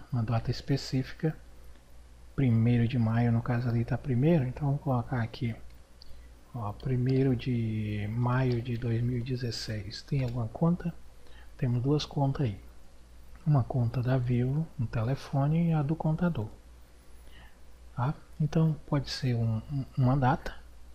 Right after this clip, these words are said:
específica, pode ser,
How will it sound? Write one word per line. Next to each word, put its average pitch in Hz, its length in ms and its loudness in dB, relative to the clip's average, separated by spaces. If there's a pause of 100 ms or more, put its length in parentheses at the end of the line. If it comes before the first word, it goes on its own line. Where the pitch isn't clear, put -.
(100)
específica, - 720 -4 (1040)
pode 117 360 2
ser, 110 600 -2